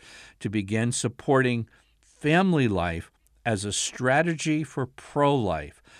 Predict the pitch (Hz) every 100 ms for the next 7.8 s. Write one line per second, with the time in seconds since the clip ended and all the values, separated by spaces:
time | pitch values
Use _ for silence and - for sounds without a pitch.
0 | - - 117 185 262 160 - 147 131 117
1 | 131 135 117 117 151 139 131 131 120 113
2 | 92 - 127 127 120 104 - - 151 104
3 | 110 170 151 107 101 104 104 - 135 131
4 | 123 107 - 127 127 123 117 120 - 110
5 | 107 110 135 139 - 104 101 98 92 -
6 | - - - - _ _ - - - 131
7 | 104 170 147 135 151 165 156 131